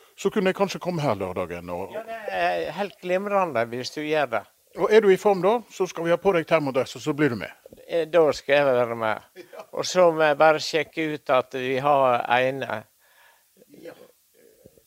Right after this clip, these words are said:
Speaker 1: Ja, hvis ikke så skal, men det sjekker vi, og har ikke du, så skal jeg ut og klippe i skogen.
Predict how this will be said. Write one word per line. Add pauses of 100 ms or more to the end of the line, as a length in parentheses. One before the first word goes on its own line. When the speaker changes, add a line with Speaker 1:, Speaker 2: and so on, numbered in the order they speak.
Speaker 1:
Ja,
hvis
ikke
så
skal,
men
det
sjekker
vi,
og
har
ikke
du,
så
skal
jeg
ut
og
klippe
i
skogen.